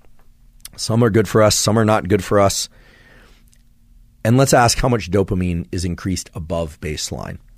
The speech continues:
Now, of course, these are averages, but these are averages that have been measured in so-called microdialysis studies in animals, so actually extracting from particular brain areas how much dopamine is released, or from measuring the serum, the, the circulating levels of dopamine in humans.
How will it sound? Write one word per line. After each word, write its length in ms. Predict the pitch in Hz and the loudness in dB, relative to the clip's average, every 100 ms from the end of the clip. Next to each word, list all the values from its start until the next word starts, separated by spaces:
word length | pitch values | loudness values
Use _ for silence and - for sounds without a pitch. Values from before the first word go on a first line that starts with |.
| - | -8
Now, 60 | |
of 80 | 101 | -4
course, 200 | - 117 | 0 0
these 160 | 123 113 | 2 2
are 80 | 117 | 2
averages, 500 | 110 107 104 98 92 | 2 2 2 0 -2
but 160 | - 101 | -2 0
these 180 | 117 123 | 2 2
are 80 | |
averages 440 | 117 110 110 113 98 | 4 2 2 -2 0
that 60 | |
have 100 | 101 | -2
been 260 | 87 92 101 | 0 0 2
measured 480 | 127 151 110 98 107 - - - - | 4 4 4 2 0 -8 -20 -20 -12
in 240 | 104 101 98 - - | -4 -2 -2 -8 -16
so-called 340 | - 98 104 | -8 -4 -2
microdialysis 800 | 92 92 95 82 104 117 113 - | -2 -2 -2 0 4 4 4 2
studies 540 | 107 - 117 110 104 - | -2 0 0 2 0 -2
in 160 | 95 | -4
animals, 420 | 101 127 131 131 131 | 0 2 4 2 0
so 100 | 87 | -2
actually 320 | 92 90 82 - | -2 -4 -6 -8
extracting 680 | - - 107 101 - 113 98 | -12 -4 0 0 0 0 0
from 160 | 95 | -2
particular 340 | 82 95 92 85 | -4 -4 -2 0
brain 220 | 98 101 | 2 2
areas 240 | 101 92 | 2 0
how 160 | - 98 | 0 0
much 240 | 101 - | 0 0
dopamine 320 | 98 92 90 | -4 -2 -2
is 100 | 85 | -2
released, 320 | 85 107 120 - - - - | 0 2 0 -2 -20 -14 -2
or 340 | 110 117 107 - | 4 4 4 -2
from 180 | - 107 | -6 0
measuring 380 | 104 104 110 101 | 0 2 0 0
the 80 | 85 | -2
serum, 760 | - - 160 143 98 92 104 - | -4 0 4 4 4 2 0 -2
the, 240 | 107 85 - | -4 -4 -4
the 120 | 95 - _ - | -10 -10 _ -12
circulating 540 | - 165 - 160 101 | -2 2 4 4 4
levels 360 | 95 92 95 - - - _ | 2 4 2 0 -8 -20 _
of 140 | 101 82 | -6 -2
dopamine 480 | 98 87 92 90 | -2 -2 -2 -4
in 140 | - 85 | -4 -6
humans. 480 | 90 90 73 - | -4 -4 -4 -10